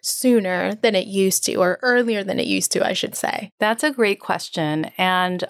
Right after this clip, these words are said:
Speaker 2: we're actually learning a lot from the covid pandemic.
Speaker 1: Mm.
Speaker 2: So a lot of different research groups have noticed that precocious puberty was occurring at a higher rate during the pandemic, specifically during lockdown.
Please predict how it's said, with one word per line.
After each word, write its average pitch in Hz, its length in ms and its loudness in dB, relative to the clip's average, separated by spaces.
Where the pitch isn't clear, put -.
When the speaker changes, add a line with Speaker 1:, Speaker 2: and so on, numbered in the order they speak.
Speaker 2:
we're 208 240 0
actually 277 420 0
learning 202 380 2
a 185 80 -2
lot 160 320 0
from 175 140 -2
the 165 60 0
covid 156 460 0
pandemic. - 800 -4
Speaker 1:
Mm. 302 680 2
Speaker 2:
So 202 680 2
a 208 80 2
lot 214 280 4
of 269 300 0
different 190 460 -2
research 185 480 -4
groups 190 280 0
have 185 200 -2
noticed 175 720 0
that 170 360 2
precocious 220 540 0
puberty 196 720 2
was 185 240 2
occurring 185 560 2
at 185 140 0
a 180 80 2
higher 175 540 2
rate 165 440 0
during 175 380 2
the 175 80 0
pandemic, 160 600 0
specifically 208 640 -2
during 165 340 0
lockdown. 233 840 0